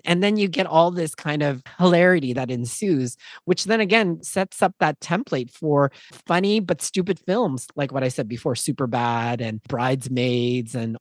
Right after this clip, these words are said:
all of these funny things that we've seen afterwards in two thousand, well as in twenty tens and even up into twenty twenties. What about you, Sigs? Like, now when you think about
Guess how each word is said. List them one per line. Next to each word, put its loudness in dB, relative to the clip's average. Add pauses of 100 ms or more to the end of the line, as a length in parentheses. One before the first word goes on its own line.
all 2
of 0
these -8
funny -4
things -6
that -6
we've -8
seen -8
afterwards -10
in -8 (100)
two -8
thousand, -4
well -6
as -10 (340)
in -4
twenty 0
tens 2
and 0
even 0
up -6
into -8
twenty -6
twenties. -10 (760)
What 0
about 2
you, 4
Sigs? -4
Like, 0
now 4
when -2
you -4
think -8
about -2